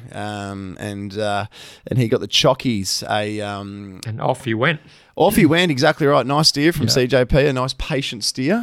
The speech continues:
Speaker 1: Didn't beat much that day though, and the drop down to fourteen hundred is of concern. But geez, this isn't, this isn't very deep, is it?
Speaker 2: Do you think they're gonna back up Surveillance after he ran second to Outback Jack yesterday?
Speaker 1: Well, I don't know. I don't, I don't think so. But,
Speaker 2: I reckon they
Speaker 1: um,
Speaker 2: will.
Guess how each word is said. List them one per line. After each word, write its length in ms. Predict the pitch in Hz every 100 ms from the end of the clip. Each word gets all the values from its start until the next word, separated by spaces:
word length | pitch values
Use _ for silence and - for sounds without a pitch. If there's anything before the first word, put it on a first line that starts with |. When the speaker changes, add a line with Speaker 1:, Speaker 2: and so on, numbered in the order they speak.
| -
Speaker 1:
Didn't 220 | 143 151
beat 200 | 160 123
much 240 | 104 110 -
that 140 | 123
day 220 | 110 104
though, 140 | 104 107
and 100 | 110
the 40 |
drop 200 | 139 131
down 140 | 139
to 80 | 123
fourteen 400 | - 120 135 113
hundred 480 | 104 123 127 120 -
is 400 | 139 151 156 151 - -
of 460 | 147 139 135 - - _
concern. 1000 | - - 120 120 - - 156 151 139 160
But 120 | 127
geez, 340 | - 135 131 135
this 160 | 135
isn't, 320 | 139 135 107
this 160 | 127 127
isn't 220 | 135 131
very 240 | 107 98 92
deep, 280 | 104 101
is 120 | 117 117
it? 120 | 107 -
Speaker 2:
Do 80 | 139
you 40 |
think 140 | 156
they're 80 | 143
gonna 140 | 147 135
back 220 | 143 143
up 140 | 143
Surveillance 500 | - 131 143 190 -
after 300 | 131 127 127
he 60 | 123
ran 240 | 127 127
second 560 | 120 143 139 127 123 113
to 580 | - 127 127 127 123 139
Outback 360 | 131 135 127
Jack 220 | 147 143 -
yesterday? 420 | 143 - 156 214 - _ _ _
Speaker 1:
Well, 200 | 131 131
I 80 | 131
don't 140 | 143 120
know. 100 | 131 110
I 100 | 113
don't, 220 | 120 113
I 80 | 104
don't 160 | 110
think 160 | 90 120
so. 240 | - 90 131
But, 200 | 101 -
Speaker 2:
I 40 | 339
reckon 160 | 202 127
they 60 |
Speaker 1:
um, 40 | 120
Speaker 2:
will. 220 | 175